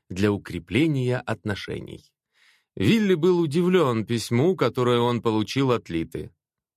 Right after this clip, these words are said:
Она сообщила, что прилетит в Цюрих девятнадцатого декабря и пробудет до утра среды, и что ей, возможно, потребуется его помощь.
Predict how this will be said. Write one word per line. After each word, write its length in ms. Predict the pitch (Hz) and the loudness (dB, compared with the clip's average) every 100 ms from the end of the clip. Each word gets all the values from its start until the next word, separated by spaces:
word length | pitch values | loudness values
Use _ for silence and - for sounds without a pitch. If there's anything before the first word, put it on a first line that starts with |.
| _ | _
Она 220 | 123 202 170 | 2 2 2
сообщила, 580 | 165 165 - 196 156 | 0 0 0 2 2
что 180 | 120 135 | 0 -4
прилетит 520 | 95 131 131 127 139 | -2 0 0 -2 -6
в 100 | - | -6
Цюрих 400 | - - 190 160 | -10 -2 0 0
девятнадцатого 1000 | 110 131 143 143 151 165 139 110 92 95 85 | 0 -2 -2 -2 -2 -2 -4 -8 -4 -4 -4
декабря 520 | 95 101 110 190 170 - - _ | -2 -2 0 0 -2 -10 -20 _
и 100 | 190 | -2
пробудет 640 | 208 185 156 190 170 165 - - | 2 2 2 0 -2 -4 -10 -4
до 160 | 110 | 2
утра 460 | 170 135 139 160 143 | 2 2 -2 -2 -2
среды, 580 | - 117 101 78 80 - - | -4 -2 -2 -4 -6 -8 -2
и 100 | 135 | -2
что 180 | 123 120 | 0 -2
ей, 380 | 98 180 196 | 0 2 2
возможно, 680 | 98 107 104 120 95 85 85 _ _ - | 0 -2 0 -2 -2 -6 -14 _ _ -4
потребуется 720 | 117 - 95 107 151 156 180 | -4 -2 -2 0 0 0 0
его 280 | 170 95 104 | 0 0 -2
помощь. 500 | 170 139 87 - | -2 -2 -4 -12